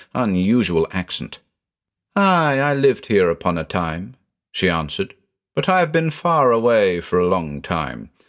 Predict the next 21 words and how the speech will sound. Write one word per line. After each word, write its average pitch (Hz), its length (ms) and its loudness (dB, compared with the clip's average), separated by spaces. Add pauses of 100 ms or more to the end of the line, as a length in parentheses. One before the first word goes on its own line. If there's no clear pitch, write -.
(120)
All 180 340 4
is 170 160 -4
changed." 107 640 0 (640)
Changed. 82 680 -6 (580)
I 139 160 2
would 156 140 0
not 165 160 -2
have 196 180 0
returned, 104 520 0 (420)
but 156 140 0
I 151 140 2
was 135 160 4
drawn 120 320 2
back 98 400 -2
by 92 160 0
a 90 180 -4
call 87 320 2
you 85 120 -2
would 90 120 -2
not 110 200 -4
understand. 80 680 -4